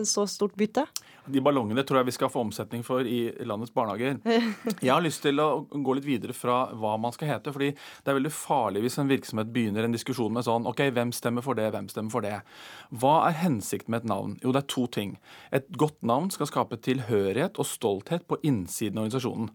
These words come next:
Speaker 2: Det gjelder både bedrifter og partier og fotballag og alt mulig. Det andre hensikten til et godt navn, det er å skape differensiering og attraktivitet på utsiden.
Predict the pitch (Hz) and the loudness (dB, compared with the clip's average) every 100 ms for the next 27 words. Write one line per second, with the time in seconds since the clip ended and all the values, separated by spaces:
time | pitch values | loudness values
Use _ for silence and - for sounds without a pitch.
0 | - 120 135 127 110 120 117 101 - 147 | 0 0 2 0 0 -2 -2 -6 -6 -4
1 | 127 139 - 101 113 - - - 98 110 | -4 -4 -6 -4 -4 -4 -6 -6 -2 0
2 | 110 - - - - - - - - - | 0 -2 -8 -12 -18 -20 -16 -16 -18 -8
3 | - - 165 120 101 117 117 - 127 135 | 2 4 4 2 2 0 0 -2 -2 -2
4 | 135 143 135 139 190 143 120 - 123 104 | -2 -2 0 0 2 2 2 0 0 2
5 | 120 120 110 120 - 123 123 - 127 98 | 0 0 -2 -2 0 0 0 0 0 0
6 | 123 220 - - - - - 110 127 123 | 0 0 0 -2 -2 -4 -4 -2 0 0
7 | 110 104 120 - - 110 | -2 -2 -4 -4 -8 -8